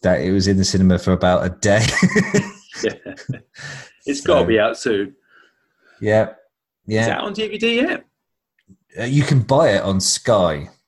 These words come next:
Speaker 1: That's why I nearly
Speaker 2: Okay.
Speaker 1: bought it, 'cause I was a little bit tipsy. It was the
Speaker 2: <laughs>
Speaker 1: evening.
Speaker 2: Yeah.
Speaker 1: I was alone. It was me, the T V,
Speaker 2: <laughs>
Speaker 1: some wine, and a Sky remote.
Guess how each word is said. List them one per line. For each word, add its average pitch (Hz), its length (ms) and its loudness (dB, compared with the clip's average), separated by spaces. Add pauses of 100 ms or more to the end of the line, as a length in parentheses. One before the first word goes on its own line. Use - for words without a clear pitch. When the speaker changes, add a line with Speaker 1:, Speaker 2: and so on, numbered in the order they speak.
(140)
Speaker 1:
That's 95 220 -2
why - 180 4
I 90 40 2
nearly 87 200 2
Speaker 2:
Okay. 87 80 -2
Speaker 1:
bought 85 240 -2
it, - 120 -8
'cause - 140 -8
I 90 40 0
was 87 120 0
a 92 40 0
little 120 200 2
bit 127 220 -2
tipsy. - 760 -4 (160)
It - 60 -6
was 95 180 -2
the 101 100 2
Speaker 2:
<laughs> 101 140 4
Speaker 1:
evening. 92 560 2 (500)
Speaker 2:
Yeah. 95 300 -2 (220)
Speaker 1:
I 107 100 2
was 110 140 2
alone. 107 680 2 (140)
It 95 80 0
was 98 140 0
me, 104 640 2 (100)
the 104 100 -2
T 123 340 2
V, 104 580 2 (440)
Speaker 2:
<laughs> - 1300 -4 (580)
Speaker 1:
some 113 340 -2
wine, 101 760 2 (120)
and 95 560 0 (360)
a 101 100 0
Sky - 460 0
remote. 180 840 2